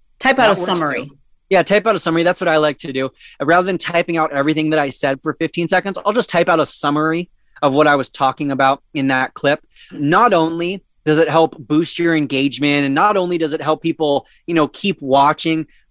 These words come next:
Speaker 2: but a lot of people are watching with their sound turned off. Also, a lot of your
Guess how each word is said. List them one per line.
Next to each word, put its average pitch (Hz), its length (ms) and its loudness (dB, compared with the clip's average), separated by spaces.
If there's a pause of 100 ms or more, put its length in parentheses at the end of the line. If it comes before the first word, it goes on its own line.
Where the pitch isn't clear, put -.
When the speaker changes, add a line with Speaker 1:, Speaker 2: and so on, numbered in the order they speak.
(100)
Speaker 2:
but 175 260 4 (360)
a 156 80 2
lot 143 300 4
of 202 120 -2
people 233 340 -6
are 226 140 -2
watching 202 440 -2
with 185 140 -6
their 190 160 0
sound 139 360 -2
turned 113 220 -10
off. - 180 -8 (580)
Also, 175 440 2
a 147 100 0
lot 160 320 4
of 196 120 0
your 190 340 -2